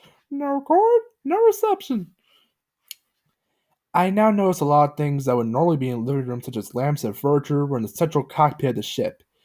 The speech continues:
which seemed much narrower and cluttered now.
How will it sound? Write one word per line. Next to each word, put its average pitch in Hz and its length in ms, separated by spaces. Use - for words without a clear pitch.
which 147 220
seemed 180 240
much 139 220
narrower 131 420
and 117 100
cluttered 127 380
now. 107 320